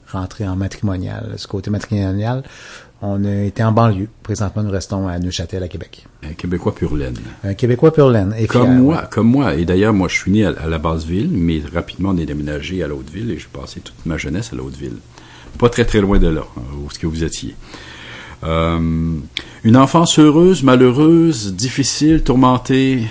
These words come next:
Speaker 1: Une enfance, euh, euh, je pense qu'il y a un peu de tout, un peu de tout. Euh, euh, c'est sûr que lorsque une famille éclate, euh, à un moment donné, il arrive certaines affaires, mais, euh,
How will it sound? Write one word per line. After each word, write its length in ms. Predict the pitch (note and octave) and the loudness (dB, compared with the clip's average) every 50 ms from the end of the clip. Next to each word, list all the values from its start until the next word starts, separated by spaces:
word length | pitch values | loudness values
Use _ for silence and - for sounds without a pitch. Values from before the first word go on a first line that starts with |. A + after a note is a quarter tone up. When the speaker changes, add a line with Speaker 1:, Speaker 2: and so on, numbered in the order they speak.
| - - - - - - - - - - - B2 | -8 -12 -18 -20 -20 -20 -20 -20 -18 -14 -8 -4
Speaker 1:
Une 120 | B2 B2+ C3+ | 0 2 2
enfance, 600 | D3 D3+ C#3+ - G#3 A3 A3 G#3+ E3 - - - B2 | 2 2 2 2 2 4 4 4 4 2 2 4 6
euh, 460 | A#2 A#2 A#2 A2 A2 A2 A2 G#2+ G#2 G#2+ | 8 8 8 8 8 6 6 4 2 0
euh, 300 | A2+ A#2 A2+ A2+ A2+ G#2+ | -2 -2 -2 -2 -2 -4
je 80 | G2+ - | -4 -2
pense 220 | - D3 D#3+ - | 0 0 0 2
qu'il 100 | - C3 | 2 2
y 40 | A#2+ | 4
a 420 | A2+ A2 G#2 G2+ G2+ G2+ F#2+ G2 A2+ | 4 2 2 0 0 -2 -2 0 -2
un 60 | A2+ | 0
peu 140 | - - D3+ | 2 2 4
de 120 | C3 A#2+ | 6 4
tout, 260 | - - A#2 C#3+ G#3 - - _ - | 4 2 0 -4 -4 -6 -8 _ -6
un 100 | G#2 G#2 | -6 -4
peu 120 | - C3 | -2 0
de 140 | A#2 A2 G#2 | 0 0 0
tout. 240 | - - A2 A2+ C#3 D3+ | -2 -4 -8 -8 -4 -2
Euh, 60 | C#3+ A#2 | -2 0
euh, 920 | G#2 G2 F#2 F#2 F2+ F2 F2 F2 F#2 F#2+ F#2 F#2 F#2 F#2 F#2 F2+ F2 F2 F2 - | 0 0 0 -2 -2 -4 -6 -6 -6 -8 -8 -8 -10 -12 -12 -12 -12 -12 -14 -14
c'est 200 | - - G#2 F#2 | -12 -10 -8 -6
sûr 220 | - - B2 A#2 | -4 -2 -2 0
que 100 | - A2+ | 0 2
lorsque 340 | G#2 G2+ A2 G#2+ - - - | 2 2 0 -2 -2 -2 -2
une 440 | G#2 G2+ G2 G2+ G#2+ A2 A2+ A2 A2 | -2 -2 -4 -2 0 2 2 2 2
famille 420 | - - - A#2+ G#2+ A2 A2+ A2 | 0 0 0 2 2 4 4 2
éclate, 460 | G#2+ G2 - G#2+ A2 A2 A2+ - - - | 0 0 0 -2 -2 -2 -2 -6 -8 -10
euh, 180 | F#2+ F#2+ G2 G#2 | -10 -10 -8 -8
à 40 | |
un 20 | G#2 | -6
moment 180 | G#2 G#2 G2+ | -6 -4 -4
donné, 500 | G2+ G#2 A2+ A2+ G#2+ G2+ G2+ G#2 G2+ G#2 - - - - - - - - - - - | -4 -4 -6 -6 -6 -8 -10 -12 -14 -14 -16 -20 -20 -20 -20 -20 -20 -20 -20 -12 -8
il 60 | G#2+ | -6
arrive 240 | G2+ F#2 G2 G#2 - | -6 -4 -4 -4 -4
certaines 420 | - G#2+ G2 - - G#2 G#2 F#2 G2+ | -4 -4 -4 -2 -2 0 0 0 0
affaires, 380 | F2 - - C3+ F#3+ G#3+ D3+ | -2 -2 -2 -4 -2 0 0
mais, 260 | A2+ G#2 G#2 G#2 G2+ G2+ | 2 2 2 2 0 0
euh, 360 | G2+ G2+ G2 G2 G2 G2 G2+ | 0 0 -2 -2 -4 -6 -8